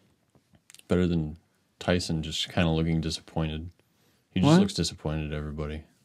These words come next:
Speaker 2: Oh, I thought Tyson's kinda smiley.
Speaker 1: I think Tyson's, no, that's smug. He's either smug or, like, disappointed in
Speaker 2: I
Speaker 1: you.
Speaker 2: mean, that's, that's deserved.
Speaker 1: <laughs> You fucking idiot. Don't believe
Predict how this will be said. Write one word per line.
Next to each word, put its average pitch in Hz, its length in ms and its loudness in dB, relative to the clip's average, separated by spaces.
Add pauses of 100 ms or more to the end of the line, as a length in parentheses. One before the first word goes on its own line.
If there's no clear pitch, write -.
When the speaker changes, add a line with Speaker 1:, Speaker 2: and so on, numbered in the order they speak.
(280)
Speaker 2:
Oh, 151 160 8
I 143 80 6
thought 160 260 4
Tyson's 165 520 4
kinda 143 220 2
smiley. 139 560 0 (680)
Speaker 1:
I 92 60 0
think 87 240 2
Tyson's, 85 640 4 (100)
no, 127 200 8
that's 139 160 4
smug. 90 600 6 (200)
He's 113 160 8
either 131 220 8
smug 101 760 6
or, 95 200 6
like, 82 420 6
disappointed 85 580 4
in 78 120 2
Speaker 2:
I 165 40 10
Speaker 1:
you. 160 60 10
Speaker 2:
mean, 180 80 10
that's, 180 280 6
that's 143 320 8
deserved. 135 800 6
Speaker 1:
<laughs> - 440 -16
You 151 160 6
fucking 139 460 4
idiot. 80 460 4
Don't 185 200 8
believe 76 380 2